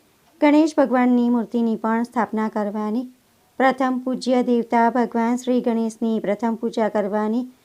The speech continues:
તેમની સાથે જ ભગવાન શ્રી વિષ્ણુ તથા માતા લક્ષ્મીજીની પણ પૂજા કરવાની. બધા દેવી દેવતાઓને પ્રથમ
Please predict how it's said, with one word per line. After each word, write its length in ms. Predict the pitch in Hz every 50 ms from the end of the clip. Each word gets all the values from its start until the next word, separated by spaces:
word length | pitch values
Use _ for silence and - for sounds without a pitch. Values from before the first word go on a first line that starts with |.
| _ _ _ _ _ _
તેમની 300 | - 294 262 254 254 254
સાથે 380 | 247 254 240 233 233 226 240 240 233 240
જ 140 | 233 - 247 - _ _ _ _ _ _ _ _ _ _ _ _
ભગવાન 360 | - 285 285 - 294 277 285 294
શ્રી 200 | 294 302 285 269
વિષ્ણુ 320 | 247 262 247 254 - 254 277 294
તથા 440 | 285 247 233 240 240 226 226 226 226 220 - _ _ _ _ _ _ -
માતા 320 | 254 269 277 269 277 262
લક્ષ્મીજીની 640 | 262 254 240 247 - - 240 233 - 233 226 226 220
પણ 320 | 214 233 233 233 226 233 233
પૂજા 340 | 233 233 - - 220 220
કરવાની. 580 | 220 220 226 214 214 202 220 220 214 214 240 262 254 - _ _ _
બધા 320 | - 233 240 247 247 247
દેવી 300 | 220 254 247 233 247 247
દેવતાઓને 680 | 226 247 240 240 247 247 240 240 240 233 233 226 226 226 226
પ્રથમ 440 | 220 - 220 220 214 - 233 233 240